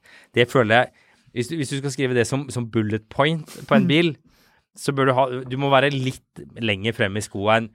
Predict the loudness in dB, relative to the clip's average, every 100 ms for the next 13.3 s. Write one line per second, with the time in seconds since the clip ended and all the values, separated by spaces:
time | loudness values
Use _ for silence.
0 | _ -8 -8 -6 -4 -2 -2 -2 0 0
1 | 0 _ _ _ 0 2 2 2 0 0
2 | -2 -8 -12 -12 _ _ -4 -2 -2 -4
3 | -2 0 2 0 -4 0 2 2 -2 0
4 | 0 0 -6 -2 0 0 -4 -2 -2 -4
5 | -8 -8 -6 -6 -2 -2 0 0 0 -2
6 | -6 -6 -6 -4 2 2 2 0 -2 -2
7 | -4 -10 -10 -2 -2 0 -2 -2 0 -2
8 | -2 0 0 2 -2 -2 -2 2 2 2
9 | -4 -12 -16 -16 -8 -2 0 0 -4 -8
10 | -6 -4 -4 -4 -2 -2 -2 -2 -2 -6
11 | -6 -10 -8 -8 -4 -4 -4 -6 -8 -6
12 | -6 -8 -12 -12 -6 -6 -4 -4 -6 -4
13 | -4 2 2